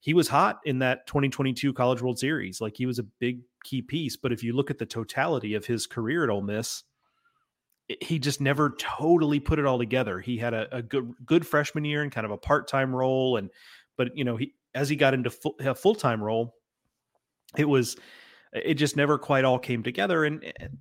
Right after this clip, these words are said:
there might be a lot of reasons for that. I think it's well documented, like, he dealt with a lot in his career at Ole Miss, the passing of his mother and kind of dealing with that over an,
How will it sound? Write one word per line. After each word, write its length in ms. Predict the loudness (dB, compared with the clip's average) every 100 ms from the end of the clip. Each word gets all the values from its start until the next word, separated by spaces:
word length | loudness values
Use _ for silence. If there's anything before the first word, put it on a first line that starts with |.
| -16
there 100 | -12
might 220 | -2 0 2
be 100 | 2
a 60 |
lot 160 | 2 0
of 60 |
reasons 320 | -2 -2 -4 0
for 60 |
that. 120 | 2
I 40 | 4
think 160 | 2
it's 100 | 0
well 160 | 4 6
documented, 500 | 6 2 0 0 2
like, 160 | 0 -2
he 140 | -2
dealt 180 | 0 -2
with 120 | -2
a 40 |
lot 380 | -2 -2 -4 -4
in 80 | -4
his 120 | -4
career 220 | 0 0
at 60 | 2
Ole 100 | 0
Miss, 300 | 0 -2 -4
the 80 | -6
passing 400 | -4 -4 -2 -4
of 80 | -4
his 120 | -2
mother 420 | -2 0 -2 -4 _ -20 _ _
and 260 | -6 -4 -2
kind 160 | -2 -2
of 80 |
dealing 240 | 0 0 0
with 140 | 0
that 240 | 0 0 0
over 280 | -2 -4
an, 160 | -6